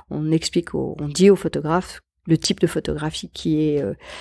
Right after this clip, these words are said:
ou le, l'univers dans lequel les, les photographes peuvent, peuvent aller, euh, à condition d'avoir un projet à mener pendant trois mois, un projet innovant,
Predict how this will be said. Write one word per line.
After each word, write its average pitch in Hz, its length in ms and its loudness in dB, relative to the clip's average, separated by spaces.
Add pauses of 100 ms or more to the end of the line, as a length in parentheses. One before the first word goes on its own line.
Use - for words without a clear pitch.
(240)
ou 170 160 -2
le, 160 220 -4
l'univers 185 600 8
dans 160 120 0
lequel 156 260 0
les, 147 240 0
les 151 80 0
photographes 156 500 -2
peuvent, 151 420 -2
peuvent 151 260 -4
aller, 175 400 4 (500)
euh, 160 240 -2
à 170 100 0
condition 156 520 0
d'avoir 165 300 4
un 160 80 2
projet 180 360 4
à 180 80 4
mener 165 380 4
pendant 180 320 0
trois 147 220 -2
mois, 151 240 0
un 208 60 0
projet 170 440 -2
innovant, 175 720 4